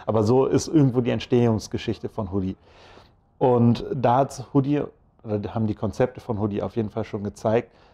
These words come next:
sie können in Produktivumgebungen funktionieren. Was auch erklärtes Ziel von Hoodie ist, ist, wir brauchen ein Backend, wir brauchen Node.js-Server, wir brauchen Couch D B Server und den muss man halt irgendwo installieren.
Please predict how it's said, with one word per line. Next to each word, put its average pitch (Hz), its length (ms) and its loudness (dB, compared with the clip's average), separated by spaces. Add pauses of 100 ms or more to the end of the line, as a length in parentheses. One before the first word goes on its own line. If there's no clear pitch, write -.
sie 104 140 -8
können 127 300 -2
in 120 120 -2
Produktivumgebungen 110 1000 -4
funktionieren. 110 680 -6 (760)
Was 110 180 -2
auch 123 220 0
erklärtes 120 540 -2
Ziel 156 200 2
von 95 240 -6
Hoodie 104 220 -4
ist, 113 240 -2
ist, - 360 -10 (920)
wir 120 100 2
brauchen 113 360 2
ein 98 40 2
Backend, 98 300 -6
wir 101 60 -10
brauchen 113 340 0
Node.js-Server, 113 640 2
wir 107 40 2
brauchen 101 340 -2
Couch - 280 -4
D 113 40 -4
B 101 100 -2
Server 95 300 -8
und 98 140 -10
den 107 220 -6
muss 117 240 -2
man 113 120 -2
halt 107 140 -4
irgendwo 107 240 -10
installieren. 110 500 -4